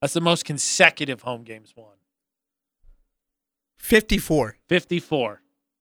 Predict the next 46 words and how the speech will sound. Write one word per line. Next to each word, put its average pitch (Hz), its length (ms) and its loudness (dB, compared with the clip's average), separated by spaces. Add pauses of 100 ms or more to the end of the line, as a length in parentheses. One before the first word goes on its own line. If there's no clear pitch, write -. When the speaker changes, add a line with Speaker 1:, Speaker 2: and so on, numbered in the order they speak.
(960)
Speaker 1:
And - 120 -2
from 202 140 0
what 262 120 6
I 320 80 6
could 277 140 -4
tell 254 160 2
from 196 180 -6
Google, 180 540 -2 (460)
the 170 220 2
record 226 380 2
for 220 100 -4
best 214 260 2
home 208 240 2
record, 180 240 2
I 156 80 2
guess, 190 200 0
belongs 196 360 0
to 160 80 -4
seventy-two 190 520 0
and 160 120 -2
ten 185 260 0
and 147 120 -4
Bulls. 165 300 2
They 160 100 0
went 165 200 -4
thirty-nine 175 440 0
and 135 120 -8
two 160 200 2
at 120 80 -2
home 107 240 -6
that 110 220 -10
season. 104 400 -10
Speaker 2:
Yeah, 180 180 6
but 151 220 -2
you 160 60 -4
know 165 140 2
this. 147 180 -6
I 147 80 -2
think 175 140 -10
the 139 60 -10
second 175 340 -4
best 196 260 0
is, 240 280 -2
and 147 160 -12
if 131 100 -10
I'm, 147 140 -6